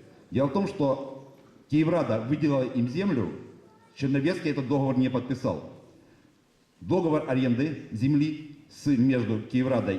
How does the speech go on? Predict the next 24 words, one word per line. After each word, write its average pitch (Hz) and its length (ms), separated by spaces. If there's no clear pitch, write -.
и 101 220
застройщиком 113 640
подписан 170 480
судебным 139 500
решением. 90 480
Поэтому 151 340
даже 170 200
если 143 160
Киеврада 139 360
примет 127 300
решение 120 360
о 147 140
расторжении 120 480
договора 123 380
аренды, 143 400
они 156 240
пойдут 139 340
в - 60
суд 175 160
и - 20
будут 123 260
протестовывать 104 540
это 80 140
решение. 65 340